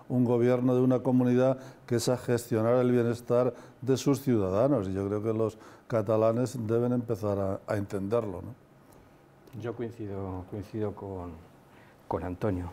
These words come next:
Speaker 2: Me parece que lo de Cataluña, particularmente lo de los dirigentes catalanes,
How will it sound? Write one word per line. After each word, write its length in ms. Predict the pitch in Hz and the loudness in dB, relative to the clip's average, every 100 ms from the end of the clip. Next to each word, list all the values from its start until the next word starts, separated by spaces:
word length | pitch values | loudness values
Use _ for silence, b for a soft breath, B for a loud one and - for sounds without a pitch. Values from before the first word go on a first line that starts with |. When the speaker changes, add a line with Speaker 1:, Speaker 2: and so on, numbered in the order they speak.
| - | -10
Speaker 2:
Me 100 | 120 | -6
parece 500 | 98 98 107 - 101 | -2 0 0 0 -4
que 600 | 92 107 101 98 95 90 - B B B B B - - | -2 0 2 4 2 2 -2 B B B B B -20 -4
lo 220 | 113 101 98 | 0 2 4
de 160 | 98 | 2
Cataluña, 960 | 92 104 98 110 113 104 101 98 90 87 - - 90 - - - | 0 0 2 4 4 4 4 2 0 -2 -8 -6 -4 -2 -2 0
particularmente 680 | 104 131 151 139 107 98 98 | -2 0 2 2 2 0 0
lo 140 | 98 | 2
de 100 | 101 | 2
los 140 | 95 | 2
dirigentes 500 | 90 95 90 113 113 | 2 0 0 -2 -4
catalanes, 600 | - 104 95 107 104 92 | -4 -2 0 0 0 -2